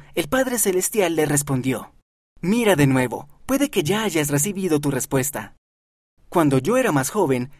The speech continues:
creía que Dios contestaba las oraciones solo de ciertas maneras.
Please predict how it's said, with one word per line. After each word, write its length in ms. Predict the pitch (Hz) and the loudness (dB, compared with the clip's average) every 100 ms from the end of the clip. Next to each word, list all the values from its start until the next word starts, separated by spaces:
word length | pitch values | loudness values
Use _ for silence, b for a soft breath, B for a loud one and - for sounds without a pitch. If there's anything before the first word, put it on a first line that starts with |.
| b | b
creía 360 | - 220 247 262 | -4 -2 -2 -4
que 120 | 262 | -4
Dios 240 | 196 180 - | 0 0 0
contestaba 500 | 151 151 151 135 127 | -4 -4 -2 -2 -2
las 180 | 123 | -4
oraciones 580 | 143 170 226 151 139 147 B | -4 -4 -4 -2 -2 -4 B
solo 280 | - 262 247 | -2 0 2
de 100 | 185 | 0
ciertas 400 | - 160 147 131 | 0 -2 -2 -2
maneras. 560 | 127 123 107 90 - | -2 -4 -6 -10 -14